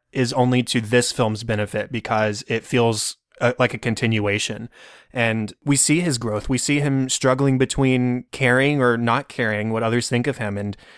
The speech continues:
by the end of the film, we see that he has learned, and that this, this overarching thread from the past film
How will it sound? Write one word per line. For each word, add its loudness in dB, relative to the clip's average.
by 2
the 0
end 0
of 0
the 0
film, 2
we -6
see 2
that 0
he -4
has -2
learned, 0
and -4
that -2
this, -4
this -6
overarching 0
thread -2
from 0
the -6
past -4
film 2